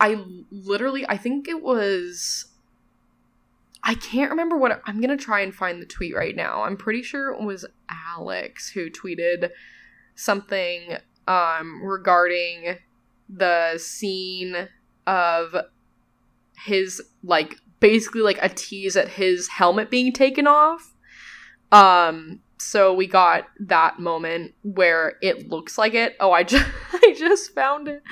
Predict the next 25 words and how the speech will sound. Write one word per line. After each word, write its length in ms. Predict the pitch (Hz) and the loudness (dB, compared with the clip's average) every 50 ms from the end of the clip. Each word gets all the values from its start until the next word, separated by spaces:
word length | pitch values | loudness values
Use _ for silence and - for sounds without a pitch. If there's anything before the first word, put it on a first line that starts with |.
| - - - - - - - - _ | -10 -10 -10 -10 -12 -14 -18 -14 _
This, 360 | 208 202 247 285 320 294 - 277 - - _ _ _ _ | 6 8 8 8 8 4 0 -4 -6 -8 _ _ _ _
this 300 | 220 202 208 240 233 - | 0 2 2 2 2 0
tweet 380 | - - - 185 165 156 - - | -10 -10 -6 -6 -6 -6 -6 -8
is 160 | 185 180 - | -8 -8 -4
so 180 | - 196 175 165 | -2 0 0 0
good, 160 | 165 165 165 | 0 -2 -4
and 120 | 165 175 180 | -2 -4 -6
it's 140 | 180 - | -6 -2
literally 340 | 208 208 202 220 226 226 220 | -4 -2 -2 -2 -2 0 0
a 60 | 214 | 0
screen 360 | 220 - - - 190 175 180 185 | 0 -2 -6 -8 -8 -8 -6 -6
cap 200 | 202 180 175 175 | -6 -4 -4 -4
of 100 | 165 170 | -4 -2
that 160 | 175 165 156 | -2 -2 0
moment, 480 | 160 160 165 165 151 156 165 190 185 | 0 -2 -2 -2 -2 -6 -6 -10 -2
but 340 | 185 165 156 147 - - - _ _ _ _ _ _ _ _ _ _ _ _ _ _ _ | 0 0 0 0 -2 -6 -10 _ _ _ _ _ _ _ _ _ _ _ _ _ _ _
one 180 | - 214 214 226 | 0 2 2 4
of 60 | 247 | 6
my 120 | 254 262 254 | 4 4 4
friends, 300 | 262 233 208 208 214 202 | 4 2 2 2 2 4
Alex, 460 | 196 196 190 185 180 170 170 - - | 6 8 8 8 6 4 0 0 -2
on 120 | 190 170 170 | -2 -2 -2
Twitter, 280 | 170 - 170 170 165 | -2 0 0 0 0
which 160 | 175 170 170 | -2 -4 -4
is 380 | 190 175 170 160 170 - - | -4 -6 -6 -6 -10 -14 -14